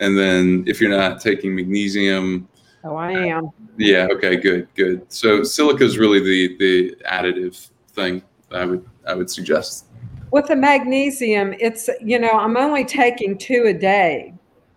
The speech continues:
Speaker 2: Should
Speaker 1: Hmm.
Speaker 2: I be taking more?
Speaker 1: Uh, really depends on your, your levels.
Speaker 2: Okay. All right.
Speaker 1: Testing, testing
Speaker 2: Well,
Speaker 1: every
Speaker 2: Kristen
Speaker 1: three
Speaker 2: said two.
Speaker 1: Yeah. Test every three months.
Speaker 2: I will.
Speaker 1: Uh,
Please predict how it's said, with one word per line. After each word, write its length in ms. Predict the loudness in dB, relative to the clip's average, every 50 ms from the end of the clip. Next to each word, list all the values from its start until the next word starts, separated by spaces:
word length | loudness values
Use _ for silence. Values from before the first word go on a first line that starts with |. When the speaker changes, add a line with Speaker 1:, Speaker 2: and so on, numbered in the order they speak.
| _ _ _
Speaker 2:
Should 300 | -16 -8 0 2 4 6
Speaker 1:
Hmm. 80 | 6 6
Speaker 2:
I 100 | 4 4 0
be 100 | -4 -4
taking 520 | 0 2 2 2 2 2 -2 -4 -4 -2
more? 540 | 0 2 2 2 2 2 0 -2 -6 -10 -16 _ -20 -20 -20 _ _ _ _ _ _ _ _ _ 4
Speaker 1:
Uh, 380 | 4 6 6 6 6 6 6 4
really 260 | 4 4 6 6 6
depends 360 | 4 2 0 2 2 2 4
on 140 | 4 4 4
your, 480 | 4 4 4 4 4 4 4 2 0 0
your 120 | -2 -2 0
levels. 580 | 0 0 -2 -2 -4 -8 -8 -10 -14 -16 -8 _ 0
Speaker 2:
Okay. 420 | 0 2 2 0 0 0 0 -2 -4 -2 -2 0
All 120 | 2 2 2
right. 160 | 2 2 0
Speaker 1:
Testing, 220 | -2 -4 -6 -10 _ _ 2
testing 300 | 2 2 4 2 2 4
Speaker 2:
Well, 80 | 4
Speaker 1:
every 100 | 4 4 4 2
Speaker 2:
Kristen 60 | 0 0 0
Speaker 1:
three 100 | 0 2
Speaker 2:
said 240 | 2 2 2 0 0 -2 -4
two. 360 | -2 0 0 0 0 -2 -6 -12 _ -20 -20 _ _ _ _ _ _
Speaker 1:
Yeah. 360 | -6 -2 0 2 2 2 0 -4 -8 _ _
Test 360 | -2 2 2 2 2 2 0
every 240 | 0 0 2 0 0
three 220 | -2 -2 -4 -4 -2
months. 480 | -2 -4 -6 -6 -10 -16 -20 -20 -20 _ _ _ _ _ _ _ 2
Speaker 2:
I 140 | 2 4 4
will. 340 | 4 4 4 4 2 0
Speaker 1:
Uh, 40 | -4